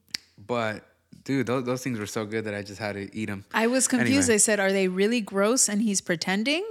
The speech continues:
Speaker 2: Because your smile was so hard.
Speaker 1: No, they were good, bro.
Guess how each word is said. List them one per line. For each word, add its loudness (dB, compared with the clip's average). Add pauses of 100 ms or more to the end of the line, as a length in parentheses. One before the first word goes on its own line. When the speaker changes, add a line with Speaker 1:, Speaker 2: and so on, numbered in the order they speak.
(100)
Speaker 2:
Because 0
your 6
smile 2
was 0
so 2
hard. -2 (220)
Speaker 1:
No, -4
they -2
were -4
good, -4
bro. -6